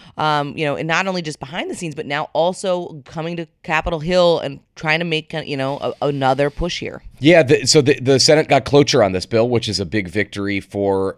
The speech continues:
Speaker 2: for people who are looking for this bipartisan innovation bill. Um, the Senate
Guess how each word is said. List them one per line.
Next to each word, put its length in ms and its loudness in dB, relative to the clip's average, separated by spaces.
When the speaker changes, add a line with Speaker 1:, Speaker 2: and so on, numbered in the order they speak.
Speaker 2:
for 560 -2
people 300 -4
who 120 -2
are 100 2
looking 340 -4
for 120 -6
this 140 -6
bipartisan 640 -4
innovation 540 -6
bill. 400 0
Um, 480 4
the 560 -8
Senate 520 0